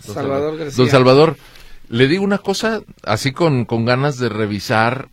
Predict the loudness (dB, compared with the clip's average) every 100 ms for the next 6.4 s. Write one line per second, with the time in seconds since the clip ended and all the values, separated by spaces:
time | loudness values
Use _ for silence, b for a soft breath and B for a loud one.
0 | _ -2 -2 0 -2 -2 -2 -2 -2 -4
1 | -4 -2 -2 -4 -4 -4 -2 -4 -6 -8
2 | -10 -10 -8 -10 -10 -12 -10 -8 -6 -6
3 | -4 -4 -4 -6 -6 -8 B B B B
4 | B B -6 -2 2 4 6 6 4 2
5 | 2 2 0 0 0 -2 -2 -4 -6 -6
6 | -6 -6 -6